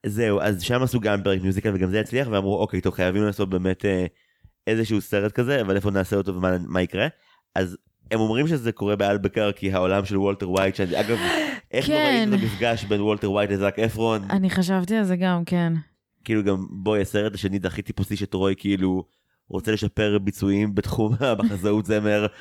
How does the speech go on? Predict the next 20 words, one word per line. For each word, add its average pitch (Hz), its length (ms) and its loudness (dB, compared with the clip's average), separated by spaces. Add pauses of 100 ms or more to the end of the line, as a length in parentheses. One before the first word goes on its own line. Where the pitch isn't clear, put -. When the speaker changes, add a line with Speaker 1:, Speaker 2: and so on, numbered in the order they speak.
(180)
Speaker 1:
אז 104 80 -2
הוא 104 80 2
מתחיל 120 160 0
לקחת 120 400 -2
כאילו 143 500 2 (100)
קריסטל 120 420 0
בס. 110 300 0 (640)
Speaker 2:
לא 208 60 0
ידעתי 226 280 0
לאן 226 180 -2
אתה 226 120 -2
הולך 196 220 0
עם 226 80 0
הביצועים, 180 500 -2
אבל 156 200 0
בסדר. 156 420 0
Speaker 1:
אחלה 120 160 2
סרט, 117 300 0
לא, 135 140 2
לא, 92 300 2